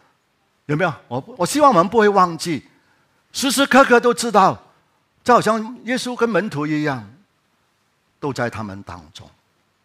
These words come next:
所以有问题、有挣扎，在生命当中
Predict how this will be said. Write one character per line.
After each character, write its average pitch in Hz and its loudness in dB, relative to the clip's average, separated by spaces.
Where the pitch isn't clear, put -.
所 240 0
以 214 -4
有 180 -2
问 262 2
题、 202 -4
有 147 -6
挣 247 0
扎， 160 4
在 180 -2
生 196 -6
命 185 -6
当 147 -2
中 120 -10